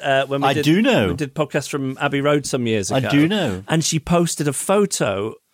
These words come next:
Speaker 1: on social media of you and her, cropped me out of it.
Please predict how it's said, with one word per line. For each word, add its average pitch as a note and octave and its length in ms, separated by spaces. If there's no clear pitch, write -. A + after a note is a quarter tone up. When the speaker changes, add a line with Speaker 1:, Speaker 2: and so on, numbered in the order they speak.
Speaker 1:
on C3+ 140
social C3+ 380
media C3 640
of C3 160
you D3+ 180
and B2+ 120
her, D3+ 480
cropped - 360
me C#4+ 200
out A4 300
of F3+ 140
it. F#2+ 220